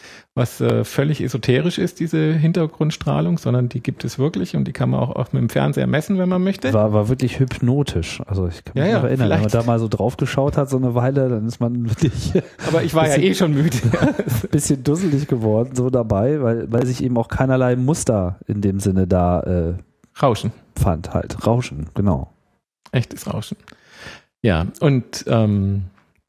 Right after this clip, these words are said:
Speaker 1: gut, dieses Rauschen, diese Hintergrundstrahlung, die möchte man sehen. Und das, ich meine, das muss man, sich das Weltall als Kugel vorzustellen, ist schon ein bisschen falsch, aber als ein Bild mal, wenn so eine Kugel kommt,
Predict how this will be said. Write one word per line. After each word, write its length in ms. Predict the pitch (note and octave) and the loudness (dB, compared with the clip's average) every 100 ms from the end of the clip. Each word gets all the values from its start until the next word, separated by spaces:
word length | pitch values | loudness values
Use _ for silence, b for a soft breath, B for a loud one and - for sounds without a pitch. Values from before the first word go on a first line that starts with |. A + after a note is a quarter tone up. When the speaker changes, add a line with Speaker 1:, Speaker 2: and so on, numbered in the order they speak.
| _ _ _ - - | _ _ _ -16 -6
Speaker 1:
gut, 180 | A#2 G#2 | -4 -2
dieses 300 | G#2 A#2+ - | -2 -4 0
Rauschen, 500 | G#2 D3 - E3+ E3 - _ - | 2 4 4 2 0 -6 _ -8
diese 180 | A#2 A#2+ | -2 0
Hintergrundstrahlung, 760 | B2+ D3+ D#3 - - B2 B2+ | 2 0 -2 -2 0 2 2
die 340 | B2 A2 A#2+ B2+ - C4 | 0 -2 -2 -6 -10 -4
möchte 320 | A#2 A2 B2 | 0 0 2
man 160 | G#2+ | 0
sehen. 260 | G#2 A2+ D#3+ | 0 0 0
Und 140 | D3+ | 0
das, 140 | B2+ - | -2 -2
ich 80 | C3+ | 2
meine, 160 | B2+ A#2+ - | 2 2 -4
das 120 | - | -2
muss 180 | D3+ D#3 | 0 2
man, 160 | B2+ - B B B B _ _ _ _ _ _ | 2 0 B B B B _ _ _ _ _ _
sich 140 | C#3 - | -8 -6
das 160 | C3+ | -2
Weltall 360 | C#3+ E3 E3 D3 | 2 2 2 0
als 200 | - - | -2 -4
Kugel 340 | - F#3+ G3 | -2 0 2
vorzustellen, 580 | F3+ D#3 D3+ D#3 D3 C#3 | 2 0 -2 -2 0 0
ist 120 | - | -2
schon 140 | - C#3 | -4 -4
ein 20 | |
bisschen 260 | C#3 C3+ | -4 -4
falsch, 340 | C3 D3 E3 D3+ | 0 2 2 0
aber 260 | C3+ - - _ _ | -2 -4 -6 _ _
als 220 | - C3 - | -4 -4 0
ein 280 | C#3 D3+ | 2 2
Bild 280 | C3+ F3+ G3 | 4 2 2
mal, 340 | D#3 D#3 E3 D#3 | 0 2 0 0
wenn 160 | C#3 | -2
so 120 | C3 | -2
eine 100 | C#3 | -4
Kugel 440 | C3 - G3 F#3+ E3 | -4 -4 -2 -2 -2
kommt, 260 | - D3 | -2 -4